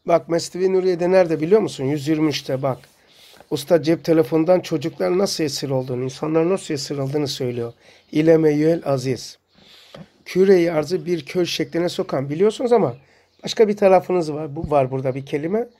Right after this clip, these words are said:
Orada var. Küre-i arzı, "Aa, ben biliyorum." deme küre-i arzı okuduğum zaman.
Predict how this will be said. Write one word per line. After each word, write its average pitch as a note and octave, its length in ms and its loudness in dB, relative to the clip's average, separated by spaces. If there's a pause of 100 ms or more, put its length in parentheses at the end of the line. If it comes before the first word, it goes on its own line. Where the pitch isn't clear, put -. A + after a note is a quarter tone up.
(360)
Orada D#3 340 6
var. A2 240 -10 (880)
Küre-i F#3+ 360 6
arzı, E3 300 2
"Aa, F#3 240 6
ben F#3 180 4
biliyorum." F#3+ 400 2
deme F#3 300 0
küre-i D3+ 260 0
arzı C#3+ 300 0
okuduğum C3 420 -10
zaman. A2+ 300 -14